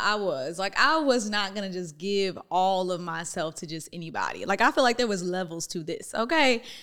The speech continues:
Like, e-, even in this generation, I don't even fathom how they do oral before, like,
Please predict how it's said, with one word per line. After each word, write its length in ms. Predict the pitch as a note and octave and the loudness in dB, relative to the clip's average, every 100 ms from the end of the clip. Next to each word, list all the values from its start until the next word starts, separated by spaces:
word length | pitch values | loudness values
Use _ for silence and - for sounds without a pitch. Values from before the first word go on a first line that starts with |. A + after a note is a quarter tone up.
| - | 0
Like, 460 | A3+ A3+ A3 - - _ _ _ - | 4 4 2 -2 -18 _ _ _ -14
e-, 100 | C#4 | -12
even 320 | - F4+ G4 F4+ | 0 2 2 4
in 80 | |
this 160 | D4+ B3 | 4 4
generation, 420 | B3 A3+ G#3+ G#3+ | 2 2 2 2
I 80 | F3 | 2
don't 120 | D#4 | 4
even 180 | D4 A3+ | 2 0
fathom 300 | A3 G#3+ G#3 | 2 2 2
how 100 | G#3+ | -2
they 120 | F#3+ F#3+ | 0 -2
do 160 | F#3 | -2
oral 260 | - F#3 F3 | -2 0 0
before, 600 | E3 - F3+ F3 E3 F3 | -4 -6 -2 0 -2 0
like, 500 | F3 E3+ D3+ B2+ | -2 0 -4 -8